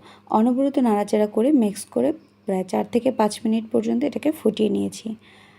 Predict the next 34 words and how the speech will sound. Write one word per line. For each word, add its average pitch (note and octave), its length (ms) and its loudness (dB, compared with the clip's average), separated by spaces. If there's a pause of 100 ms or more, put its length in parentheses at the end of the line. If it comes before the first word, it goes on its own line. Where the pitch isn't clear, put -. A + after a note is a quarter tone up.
(400)
পাঁচ A#3 240 -2
মিনিট C4 220 2
জাল A3+ 200 4
করে G#3 200 2
নেওয়ার G3+ 200 0
পর A3 220 -2
চুলাটাকে G#3 440 0
বন্ধ G3+ 280 2
করে A3+ 220 4
দিয়েছি, A#3 320 2
আর B3 120 2
এদিকে G3+ 320 0
আমি A#3 160 2
ডাবের G3 340 0
শাঁসগুলোকে G#3 640 0
তুলে F#3 260 0
নিয়েছি। F#3+ 360 -2 (880)
এগুলোকে C4 540 2 (400)
আমি G#3 480 -2
ছুরির A#3 240 2
সাহায্যে A#3+ 320 0
কুচি B3 260 -4
কুচি A3+ 180 -4
করে C4 140 0
কেটে G#3+ 280 0
নিয়েছি। F#3+ 440 -2 (400)
চুলাটাকে C4 400 0
বন্ধ G#3 340 -2
করে A3+ 300 2
আমাদের G3 420 0
ডাবের F#3+ 260 0
পানির G3 320 0
মিশ্রণটাকে G#3+ 560 -2 (100)
একটু G3 300 -2